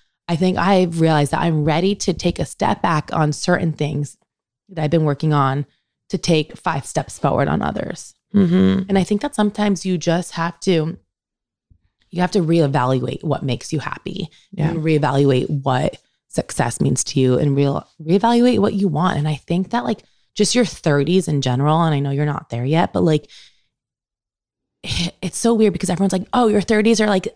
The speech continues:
Speaker 1: the best decade of your life," or, like, "They're so much better than your twenties." But I feel like in your twenties, you're expected to mess up. You're expected to not know what the heck you're doing or what you want to do.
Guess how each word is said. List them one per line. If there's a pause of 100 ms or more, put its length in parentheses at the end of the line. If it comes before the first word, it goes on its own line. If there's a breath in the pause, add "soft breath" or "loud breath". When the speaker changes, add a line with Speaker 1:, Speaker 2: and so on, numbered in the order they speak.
Speaker 1:
the
best
decade
of
your
life,"
or,
like, (240 loud breath)
"They're
so
much
better
than
your
twenties." (380 soft breath)
But
I
feel
like
in
your
twenties, (420)
you're
expected
to
mess
up. (360)
You're
expected
to
not
know
what
the
heck (120)
you're
doing (340)
or
what
you
want
to
do.